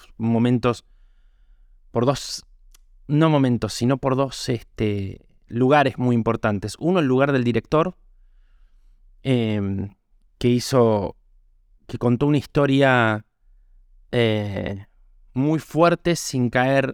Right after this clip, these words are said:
repito, en el morbo, ni tampoco en, en la tragedia, a pesar de que la tragedia está tocada, está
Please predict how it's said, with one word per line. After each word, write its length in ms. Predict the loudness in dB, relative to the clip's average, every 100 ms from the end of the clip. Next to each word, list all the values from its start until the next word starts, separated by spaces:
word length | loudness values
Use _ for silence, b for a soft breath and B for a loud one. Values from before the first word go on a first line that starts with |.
| -10
repito, 720 | -8 -6 -4 -4 0 0 0
en 180 | -4 -2
el 100 | 0
morbo, 640 | 0 0 0 2 0 0 _ _ _ _ _
ni 260 | -2 0 0
tampoco 840 | 0 0 0 0 -2 0 0 0 -2
en, 360 | -2 -2 -2
en 140 | -4 -4
la 100 | -2
tragedia, 800 | -6 -4 0 2 4 2 0 -2 -6
a 80 |
pesar 260 | -6 -2 0
de 80 | 2
que 80 | 0
la 80 |
tragedia 320 | -2 -2 0 -2
está 180 | -2
tocada, 340 | -4 0 0 0
está 360 | 0 -2 -2